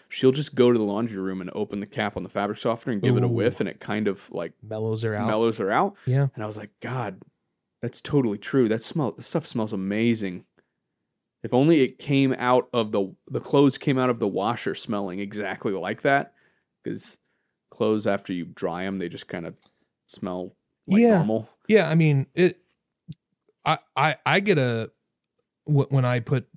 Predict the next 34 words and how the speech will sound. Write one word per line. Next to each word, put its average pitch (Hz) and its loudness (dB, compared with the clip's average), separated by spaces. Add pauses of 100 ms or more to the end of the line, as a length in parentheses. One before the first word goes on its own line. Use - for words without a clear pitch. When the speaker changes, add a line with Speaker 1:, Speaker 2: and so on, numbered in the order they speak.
(140)
Speaker 2:
stuff, - -4 (120)
like, 107 -6 (100)
in 123 0
the 120 0
washer 110 -2
or 113 0
whatever, 110 -2
and 104 -4
I 104 -6 (520)
pour 107 0
the, 101 -6 (520)
the 104 -2 (580)
odor 123 2
killing 117 0
s-, - -8
Speaker 1:
Yeah. 104 2
Speaker 2:
stuff - -4
in 120 0
there, 117 0
I 117 -2
mean, 110 -2
it's 110 -8
like, 110 -6 (680)
it's - -8
a - -14
good 165 0
smell, 135 2
but, 117 -2
like, 113 -2
when 135 4
it - -4
comes 156 2
out, 127 0 (680)
like, 107 -6